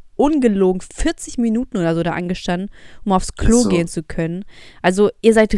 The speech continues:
Speaker 1: richtige Hundesöhne und ich geh nie wieder auf ein Konzert. Ich hasse Konzerte, weil da so unglaublich viele Menschen sind. So, ich würde gerne die Künstler sehen und ich hab keine... Äh, Platzangst oder Angst vor großen Menschenmassen, sondern ich hasse einfach viele Menschen.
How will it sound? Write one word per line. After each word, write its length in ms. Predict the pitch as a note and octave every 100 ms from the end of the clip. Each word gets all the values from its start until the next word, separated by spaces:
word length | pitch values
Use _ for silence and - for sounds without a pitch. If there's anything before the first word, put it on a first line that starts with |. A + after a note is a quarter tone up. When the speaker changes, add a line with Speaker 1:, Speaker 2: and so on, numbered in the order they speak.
| - -
Speaker 1:
richtige 420 | D4 - B3+ G#3+
Hundesöhne 600 | A#3 A3+ G#3+ G3 G#3 G#3 -
und 120 | F#3
ich 100 | -
geh 100 | G3
nie 360 | F#3+ G3+ A3+ A3
wieder 240 | G#3 F#3
auf 100 | F3
ein 140 | F3
Konzert. 400 | F3 E3+ - D#3+
Ich 160 | G3+ -
hasse 160 | - G4
Konzerte, 560 | - G3+ - F3 G3+ A3+ - - -
weil 80 | A3
da 100 | B3+
so 120 | C#4+
unglaublich 440 | D4+ C#4+ D4+ - -
viele 160 | D#4
Menschen 520 | C#4+ D4+ A4+ - A3+
sind. 280 | E3 D#3+ D#3 - - -
So, 60 | A3+
ich 160 | A#3+ C#4+
würde 260 | D4+ D4
gerne 420 | - A3+ C4 E4+
die 120 | E4+ D4+
Künstler 400 | - F4 E4 C#4
sehen 300 | C4+ D4+ E4 - -
und 120 | G#3+
ich 60 | G#3
hab 140 | D#4
keine... 340 | - C4 A#3 G3+ -
Äh, 240 | F3 F#3 E3+ - _ -
Platzangst 680 | A#3 - - A#3+ D4+ -
oder 520 | - F3+ F3 E3+ E3 -
Angst 220 | A3 -
vor 100 | G3
großen 280 | F#3+ G#3 G3
Menschenmassen, 540 | G#3+ - A#3 A#3+ B3 - - -
sondern 180 | G3 -
ich 260 | G3+ -
hasse 280 | - - -
einfach 240 | F3 F#3 -
viele 260 | F#3+ F#3+
Menschen. 440 | G3 C4+ - D#3